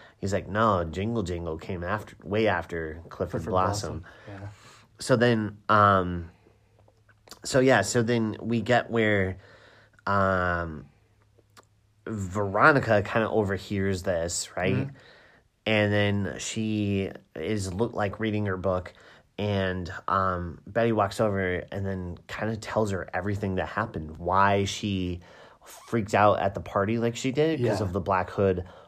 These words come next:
Speaker 1: forcing her to do this.
Speaker 2: Mm-hmm.
Speaker 1: And then she kind of fills her in on her perspective, like,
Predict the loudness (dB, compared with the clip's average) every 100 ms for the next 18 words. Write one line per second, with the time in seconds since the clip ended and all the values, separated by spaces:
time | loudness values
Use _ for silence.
0 | _ -10 0 2 2 -2 -4 -4 -4 -2
1 | 0 0 -2 -10 -6 -4 0 0 -2 -6
2 | -6 -6 -8 -14 _ _ _ -2 0 2
3 | 2 2 -2 -4 -4 -2 -2 -2 0 0
4 | 0 -2 0 0 0 -2 -4 -4 -6 -8
5 | -18 -20 -20 _ -6 -4 -4 -2 -2 -2
6 | -10 -8 -10 -6 -8 -4 -4